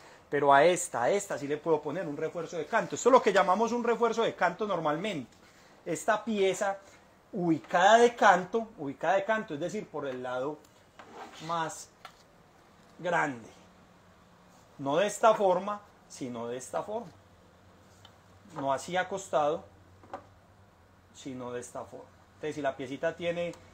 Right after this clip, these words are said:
eh, cuatro por dos, la ubicamos por el lado de cuatro. Eso es lo que normalmente es un refuerzo de canto y me le va a dar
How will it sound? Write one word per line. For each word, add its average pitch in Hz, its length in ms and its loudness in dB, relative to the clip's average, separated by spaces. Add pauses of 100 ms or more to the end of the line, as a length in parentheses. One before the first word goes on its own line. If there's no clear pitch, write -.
(120)
eh, 143 260 -4
cuatro 170 340 4
por 147 220 -4
dos, 247 300 2
la 151 120 -4
ubicamos 135 420 -8
por 143 180 -12
el 139 100 -10
lado 147 200 -6
de 160 80 -10
cuatro. 233 320 -8 (400)
Eso - 100 -6
es 220 40 0
lo 214 100 -2
que 180 260 -2 (120)
normalmente 180 720 -4
es 190 60 -10
un 208 100 -8
refuerzo 208 320 -2
de 220 100 -2
canto 185 260 -2
y 220 40 -6
me 180 100 -2
le 139 100 2
va 143 120 6
a 156 140 6
dar 175 160 2